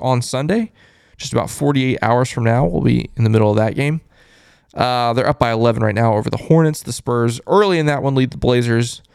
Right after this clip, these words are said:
Thunder with a ten-point third quarter lead. And at this point, I'm stalling because I'm trying to see if this seventy-sixers <laughs> Rockets game is gonna end. I'll leave this, uh, score tab open and we can check it after we check on the standings. Let me refresh this page.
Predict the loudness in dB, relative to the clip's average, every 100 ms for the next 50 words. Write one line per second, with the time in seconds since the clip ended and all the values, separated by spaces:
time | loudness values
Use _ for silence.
0 | _ _ _ -2 0 2 2 2 0 -4
1 | -4 -4 0 -2 0 -2 -2 0 0 0
2 | -2 -2 -2 -6 _ _ _ -2 -2 -2
3 | -4 -4 -2 -4 -4 -2 -2 -2 -6 -10
4 | 0 2 4 0 -2 -4 -2 -2 -2 -2
5 | -4 -6 -6 -6 -6 -6 -6 -10 -10 -10
6 | -12 -18 -20 -2 0 0 -2 -8 -8 -8
7 | -4 -2 -2 -4 -4 -8 -14 -20 -20 -20
8 | _ 0 0 0 0 0 -2 -2 -4 -4
9 | -4 -2 0 -2 0 -2 -2 -4 -4 -4
10 | -4 -4 -6 -4 -6 -4 -6 -4 -6 -6
11 | -8 -6 0 2 4 2 0 -2 -4 -2
12 | 0 0 -2 -6